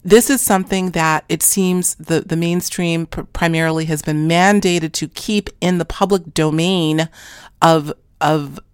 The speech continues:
uh, of language. But again, why?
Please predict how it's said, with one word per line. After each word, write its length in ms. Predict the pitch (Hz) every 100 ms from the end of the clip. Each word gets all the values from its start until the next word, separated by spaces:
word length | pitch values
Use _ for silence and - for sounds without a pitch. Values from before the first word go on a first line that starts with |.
| -
uh, 420 | 143 139 135 - -
of 100 | 151
language. 640 | 165 175 208 165 156 - - _ _ -
But 280 | 143 - -
again, 400 | 165 147 143 160
why? 640 | 175 180 208 214 147 -